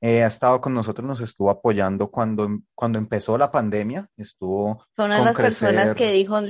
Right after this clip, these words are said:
Speaker 2: "Sí, a este
Speaker 1: Vamos
Speaker 2: proyecto".
Speaker 1: con el proyecto. Después nos estuvo apoyando con el proyecto
Speaker 2: De
Speaker 1: de,
Speaker 2: Colombia
Speaker 1: de
Speaker 2: nos
Speaker 1: Colombia
Speaker 2: une.
Speaker 1: nos une, del, del, la, el consulado de, de Ni-,
Speaker 2: New-,
Speaker 1: Newark.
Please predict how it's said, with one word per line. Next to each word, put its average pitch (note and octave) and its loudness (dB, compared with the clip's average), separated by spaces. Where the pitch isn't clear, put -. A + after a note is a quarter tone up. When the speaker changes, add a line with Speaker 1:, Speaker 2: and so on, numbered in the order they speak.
Speaker 2:
"Sí, A#3+ -4
a A#3 4
este E3 -2
Speaker 1:
Vamos A#2 4
Speaker 2:
proyecto". F3 2
Speaker 1:
con A#2+ -2
el A2 -2
proyecto. B2 -2
Después G#2 -6
nos G#2+ -6
estuvo G2+ -4
apoyando G2 -2
con A#2 0
el A2 -4
proyecto G2+ -2
Speaker 2:
De B2+ -2
Speaker 1:
de, E3 0
Speaker 2:
Colombia G3 -2
Speaker 1:
de B2+ -6
Speaker 2:
nos A2+ -6
Speaker 1:
Colombia G#2+ -2
Speaker 2:
une. B2 -2
Speaker 1:
nos A2+ -6
une, A#2+ -4
del, A2+ -6
del, F#2+ -8
la, F2+ -6
el G#2+ -8
consulado G2+ 0
de, A2+ 2
de F#2 -6
Ni-, F#2 -10
Speaker 2:
New-, A2 0
Speaker 1:
Newark. A3 2